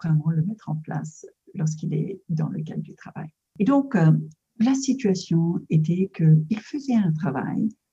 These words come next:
mais à chaque fois, son travail avait besoin de correction.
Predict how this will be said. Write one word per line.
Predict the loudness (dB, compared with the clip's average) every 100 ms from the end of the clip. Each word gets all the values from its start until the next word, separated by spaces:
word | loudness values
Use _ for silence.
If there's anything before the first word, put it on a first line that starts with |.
| -2
mais | 0 0
à | -6
chaque | -8 -10 -8 -10 -12 -4
fois, | -2 -2
son | -4 -4 -4
travail | -2 -2 0 -2 -2 -4
avait | 0 2 2 0
besoin | 0 0 2 2
de | 2
correction. | -2 -6 -10 -10 -16